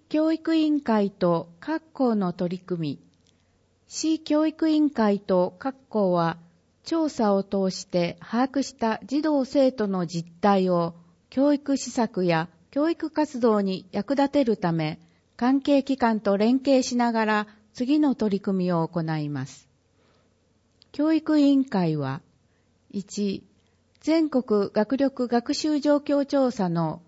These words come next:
分析から見えてくる児童生徒や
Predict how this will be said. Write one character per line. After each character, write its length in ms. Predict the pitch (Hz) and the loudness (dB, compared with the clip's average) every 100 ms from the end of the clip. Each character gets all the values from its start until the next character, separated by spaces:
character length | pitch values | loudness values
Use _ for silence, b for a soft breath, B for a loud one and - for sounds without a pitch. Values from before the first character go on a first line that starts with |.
| _ _ | _ _
分 200 | 190 247 | -2 -2
析 340 | 285 294 294 | 0 0 0
か 140 | 277 285 | 0 2
ら 160 | 247 | 2
見 180 | 208 233 | 2 2
え 80 | 226 | 0
て 180 | 214 190 | 0 -2
く 160 | - | -2
る 260 | 185 170 - - | -2 -2 -4 -6
児 180 | 208 262 | -2 2
童 220 | 269 220 | 2 2
生 280 | - 262 214 | 0 2 2
徒 220 | - 170 | -2 -2
や 260 | 156 143 | -2 -4